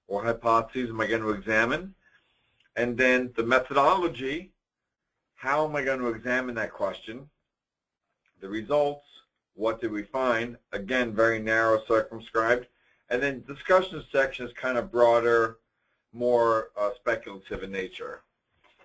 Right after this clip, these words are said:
Um, no rights or wrongs in the introduction, lit review, and discussion, I would say. And methodology and results, you know, they're different animals.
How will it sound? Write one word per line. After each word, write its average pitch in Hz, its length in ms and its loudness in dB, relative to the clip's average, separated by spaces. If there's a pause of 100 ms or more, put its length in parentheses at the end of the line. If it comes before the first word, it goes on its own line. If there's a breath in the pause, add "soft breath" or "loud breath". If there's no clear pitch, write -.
(260 soft breath)
Um, 110 580 2 (640)
no 180 280 4
rights 170 360 2
or 143 120 2
wrongs 131 480 -2
in 110 80 -12
the 110 100 -10
introduction, 104 680 -4
lit 107 220 -6
review, 101 300 -6
and 95 100 -8
discussion, 104 480 -4
I 104 80 0
would 104 240 -4
say. 147 360 0 (520 soft breath)
And 143 260 2
methodology 185 800 2
and 180 80 -8
results, 170 520 0 (960)
you 180 120 -8
know, 175 360 -2 (480)
they're 165 180 -2
different 190 300 -4
animals. - 680 -4